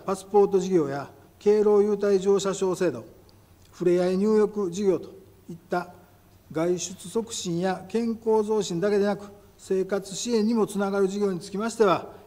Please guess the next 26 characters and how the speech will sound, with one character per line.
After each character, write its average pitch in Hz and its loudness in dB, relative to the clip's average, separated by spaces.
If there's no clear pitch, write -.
今 151 -6
後 165 -2
も 151 -4
継 160 0
続 165 -2
あ 180 0
る 233 -2
い 233 0
は 151 -2
充 147 -8
実 143 -4
を 160 0
図 185 -2
り 190 -2
た 185 -2
い 156 -4
と - -12
考 - -18
え 127 -14
て 180 -6
お 175 -2
り 147 -4
ま 120 -10
す。 - -20
ま 214 -2
た、 - 0